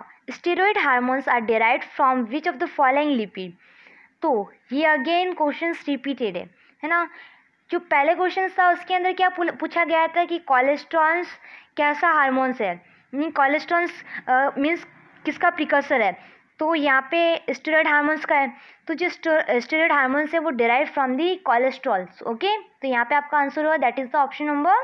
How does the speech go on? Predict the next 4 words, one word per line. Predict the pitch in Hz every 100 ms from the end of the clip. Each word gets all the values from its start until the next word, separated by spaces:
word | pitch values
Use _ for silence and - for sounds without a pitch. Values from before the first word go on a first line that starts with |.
| - - - - _ -
fourth। | 392 330 - - - _ _ _ _ _ _ _ _ _ _ _ _ _ _ _ _ _ _ _ _ _ _ _ _ _ _ _ _ _ - - _ _ _ _ _ _ _ _ _ _ _ _ _ _ _ _ 285
In |
the | 320 370
genetic | 359 320 330 381